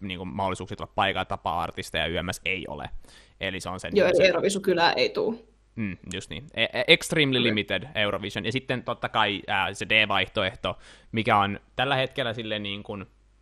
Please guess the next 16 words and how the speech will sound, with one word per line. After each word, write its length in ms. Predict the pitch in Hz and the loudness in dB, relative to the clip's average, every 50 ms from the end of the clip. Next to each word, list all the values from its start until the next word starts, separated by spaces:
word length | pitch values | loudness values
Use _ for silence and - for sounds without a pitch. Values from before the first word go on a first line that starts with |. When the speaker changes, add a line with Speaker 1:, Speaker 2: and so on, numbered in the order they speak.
| _ - 123 | _ 0 4
Speaker 1:
vähän 380 | 120 117 147 170 175 175 190 185 214 _ - - _ _ _ - | 4 4 6 4 0 0 -2 -8 -10 _ -20 -20 _ _ _ -4
on 120 | 151 151 | 0 0
the 80 | 156 151 | 0 0
table, 400 | - 165 156 160 151 160 156 151 | 2 4 4 6 6 4 0 0
kun 140 | - 131 | -2 -2
näiden 200 | 127 117 104 107 107 | -2 0 0 2 0
virusmuunnosten 920 | 127 131 143 - 156 156 151 147 147 - 147 139 147 147 139 - 151 147 139 | 0 0 0 -2 -2 -2 -2 -2 -4 -4 -4 -2 -2 -2 -4 -4 -6 -6 -4
takia, 380 | 151 151 - 151 147 147 151 147 | -4 -6 -4 -4 -4 -4 -4 -2
mutta 400 | 123 120 113 - - - 107 - - - | -2 -2 -4 -4 -4 -6 -6 -6 -4 -6
ei 120 | 98 98 | -8 -6
tiedä, 180 | 98 98 98 95 - 220 | -4 -4 -4 -4 -2 0
Speaker 2:
Mm. 40 | |
Speaker 1:
tuleeko. 320 | 226 160 156 151 139 143 131 - - - - - | 0 2 2 2 2 0 -2 -2 -8 -16 -4 0
Eli 400 | 120 107 104 101 - - _ _ _ _ _ _ _ _ _ - | 2 4 4 2 2 -2 _ _ _ _ _ _ _ _ _ -2
täysin 260 | - 107 101 - 65 | 0 0 0 0 -2
etä-Euroviisut. 680 | 92 98 - 80 82 82 - 85 73 71 95 - 80 | -4 -2 -2 -2 -2 -2 -2 -2 -4 -4 -6 -6 -6